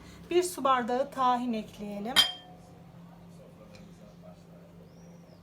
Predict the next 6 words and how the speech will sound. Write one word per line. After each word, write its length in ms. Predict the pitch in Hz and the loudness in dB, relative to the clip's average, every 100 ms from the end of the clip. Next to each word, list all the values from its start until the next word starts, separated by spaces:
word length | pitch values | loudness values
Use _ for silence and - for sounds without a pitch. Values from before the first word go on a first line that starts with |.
| - - - - - - - - - 175 - 170 - - - - - - | -20 -20 -20 -20 -20 -20 -20 -20 -20 -20 -20 -20 -20 -20 -20 -20 -20 -14
Su 240 | - - 381 | -4 2 8
bardağı 540 | 349 320 294 277 269 | 8 8 4 4 0
ölçüsü 320 | 247 - - | -2 -6 -4
iki 300 | 349 - - | -4 -6 -8
yüz 180 | 320 277 | -8 -4
mililitredir. 1000 | 262 226 214 220 - 226 214 302 359 - | -2 -2 -4 -6 -6 -6 -2 -2 -2 -4